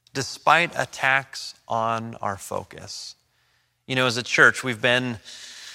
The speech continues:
serving the city of Los Angeles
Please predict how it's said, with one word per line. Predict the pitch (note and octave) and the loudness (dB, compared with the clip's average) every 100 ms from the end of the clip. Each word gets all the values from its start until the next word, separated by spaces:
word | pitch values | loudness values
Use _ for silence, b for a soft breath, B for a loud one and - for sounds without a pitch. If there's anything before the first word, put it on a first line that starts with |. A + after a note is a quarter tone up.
| B B B B _ | B B B B _
serving | - - F3+ E3+ D3+ C#3 C3+ C#3+ D3 - - | -14 2 6 8 6 2 0 -2 -8 -12 -8
the | B2 | -4
city | C#3 F3 D#3+ | -4 2 4
of | C#3 | 6
Los | B2+ - | 6 6
Angeles | C#3+ D3 D3 C3 A2 A2 - - - | 2 2 0 2 2 2 -2 -12 -14